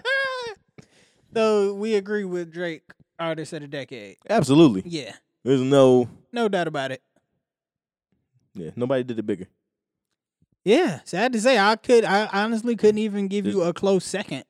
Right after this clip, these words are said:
Speaker 2: No. There's not a close second. Not if we, not if we talking numbers,
Speaker 1: Yeah.
Speaker 2: shows, projects, yeah,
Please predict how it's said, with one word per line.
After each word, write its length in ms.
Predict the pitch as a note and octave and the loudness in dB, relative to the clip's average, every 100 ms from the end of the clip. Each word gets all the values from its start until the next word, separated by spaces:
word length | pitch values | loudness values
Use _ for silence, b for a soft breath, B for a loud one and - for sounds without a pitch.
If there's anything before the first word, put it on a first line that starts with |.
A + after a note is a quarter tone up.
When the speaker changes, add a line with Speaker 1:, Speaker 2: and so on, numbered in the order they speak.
| _ | _
Speaker 2:
No. 300 | - F#2+ D#2+ - _ _ _ | -12 -10 -10 -14 _ _ _
There's 120 | G#2+ | -6
not 160 | A#2+ E3 | 0 0
a 60 | C3 | 0
close 220 | G#2+ - | -4 -6
second. 220 | D#2+ D2 _ _ _ _ _ _ - | -14 -18 _ _ _ _ _ _ -2
Not 180 | C3 D#3 | 2 4
if 60 | |
we, 140 | C#3+ C#3 | 2 0
not 180 | F#2+ C3+ | 0 0
if 80 | D#3 | 0
we 80 | D#3+ | 2
talking 480 | E3+ C#3 B2 A#2+ G#2 | 2 2 0 -2 0
numbers, 720 | C3 B2 B2 A#2 A2+ - - _ | 2 4 4 2 -6 -12 -16 _
Speaker 1:
Yeah. 300 | F3+ D#3+ C#3 - _ _ - - - - _ _ | -2 -2 -4 -12 _ _ -4 -4 -6 -14 _ _
Speaker 2:
shows, 1040 | - - C3 B2+ A#2+ A#2+ A2+ A2 F#2 - - _ _ | -16 -2 4 6 6 4 0 -4 -10 -16 -18 _ _
projects, 960 | A#2+ A#2 G2+ A2+ A2+ - - - - - _ _ _ _ _ _ _ _ _ _ _ _ _ - | -4 -4 -2 -2 -2 -4 -10 -12 -14 -18 _ _ _ _ _ _ _ _ _ _ _ _ _ -8
yeah, 260 | F2 C#2+ | -6 -6